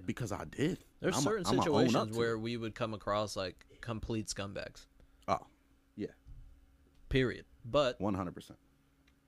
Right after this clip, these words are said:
Speaker 2: at the set, like, it's not, it's really nothing all that recent whatsoever
Speaker 1: Yeah.
Speaker 2: for either of us. And it's, it's really, I mean, it sounds corny, but, like,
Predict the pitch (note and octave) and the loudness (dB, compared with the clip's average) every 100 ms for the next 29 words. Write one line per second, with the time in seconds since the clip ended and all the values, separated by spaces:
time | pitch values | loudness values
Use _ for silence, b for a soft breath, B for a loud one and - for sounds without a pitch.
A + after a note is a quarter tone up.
0 | _ _ _ - C3+ - - B2 A#2 A2 | _ _ _ -10 -8 -4 0 0 2 2
1 | - _ _ _ A#2 - C3 C3+ B2+ - | 0 _ _ _ -10 -4 0 0 0 -4
2 | - B B G#2 A2 F#3 E3 A#2+ A#2 A2 | -18 B B -4 2 2 2 2 -2 -4
3 | G#2+ - _ _ _ - A2+ A#2+ A#2 G2+ | -6 -10 _ _ _ -6 -2 0 0 0
4 | A2+ C#3 G2+ F#2+ G#2 A2+ - G2+ G#2 G#2+ | -2 -2 -4 -4 -2 -2 -2 0 2 0
5 | A2 _ _ F2+ D#2 C2+ _ A2 G2 A#2+ | -4 _ _ -4 -4 -6 _ -4 0 0
6 | A2 G2+ G#2 G#2 - - A#2+ A2 - - | 0 -2 -4 -6 -8 -6 -6 -6 -6 -8
7 | - _ _ _ b b b b b b | -10 _ _ _ b b b b b b
8 | b b _ _ _ _ _ _ C3+ B2 | b b _ _ _ _ _ _ -6 0
9 | D#3 E3+ D3 A#2 A#2 A2 G#2+ G#2+ - A2+ | 2 2 2 0 -2 -6 -8 -6 0 0
10 | A2 G2+ - G#2+ A2+ A2+ A2 G#2 G#2 | 0 -4 -4 -2 -2 0 0 0 -4